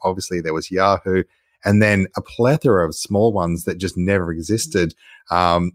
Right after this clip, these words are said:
in any great way, shape, or form. But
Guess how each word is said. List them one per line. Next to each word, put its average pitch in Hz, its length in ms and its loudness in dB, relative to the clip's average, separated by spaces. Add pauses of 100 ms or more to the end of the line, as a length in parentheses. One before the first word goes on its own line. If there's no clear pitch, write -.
(100)
in 95 100 -2
any 101 160 0
great 90 300 -2 (280)
way, 95 360 0
shape, 98 320 0
or 92 100 -2
form. 110 460 0
But 90 240 -4